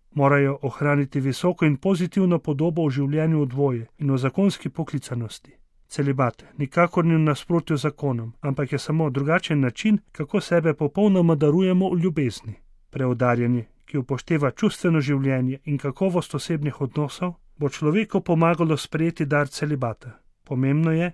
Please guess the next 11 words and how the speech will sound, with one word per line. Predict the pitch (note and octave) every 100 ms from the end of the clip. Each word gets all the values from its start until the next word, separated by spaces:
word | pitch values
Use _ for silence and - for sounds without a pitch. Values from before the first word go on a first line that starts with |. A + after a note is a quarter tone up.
| _
da | C3
tedaj | C#3 C3+ C3+
celibata | - C#3 C3+ D3 D#3+ D3+
ne | D#3 F#3+
dojemamo | E3 D#3+ D#3+ D3+ D3+
kot | - C#3+
beg | B2 C#3+ B2+ -
ali | C#3+ C3+
zavračanje | B2+ C3+ C#3 C#3+ - D3+ D3
odnosov | C3+ D3+ D3+ D3+
dvojice, | B2+ C#3 C#3 A2+ -